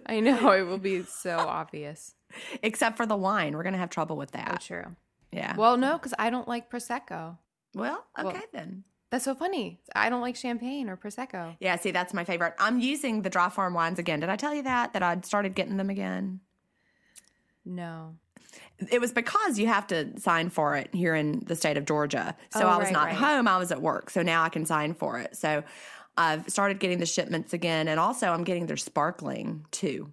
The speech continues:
Speaker 2: So I'm getting their regular shipment and their sparkling shipment. And I'm really enjoying it.
Speaker 1: I
Speaker 2: Yeah.
Speaker 1: got, I got really sad. I got a, a note from, from the post office saying that I had a package in Atlanta,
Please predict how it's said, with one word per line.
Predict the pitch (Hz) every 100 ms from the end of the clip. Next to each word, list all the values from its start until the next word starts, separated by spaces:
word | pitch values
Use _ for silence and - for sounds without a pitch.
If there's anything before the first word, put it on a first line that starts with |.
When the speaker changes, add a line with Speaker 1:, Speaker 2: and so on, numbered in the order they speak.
| _
Speaker 2:
So | -
I'm | 175
getting | 180 170
their | 156
regular | 165 180 165
shipment | 160 - 151 156 143 - _ -
and | 170 165
their | 160 151
sparkling | - 147 - - -
shipment. | - - - - - _ _ _ _ _
And | 160
I'm | 151 147
really | 190 269 170
enjoying | 143 139 160 151 120
it. | 78 - _ - - -
Speaker 1:
I | -
Speaker 2:
Yeah. | -
Speaker 1:
got, | 208 202 160 - 196
I |
got | 196 202
really | 202 196 196
sad. | - 190 185 185
I | -
got | 180 190
a, | 185 180 -
a |
note | 180 170 185 -
from, | - 170 165 160 - _ _ _ -
from | 196 180
the | 170 156
post | 214 202 165
office | 151 - 143 175 - - _ _ _ _ _ -
saying | - 185 180
that | 175
I |
had | 175 170
a |
package | - 175 185 175 160 151
in | 170
Atlanta, | 165 165 165 165 - - -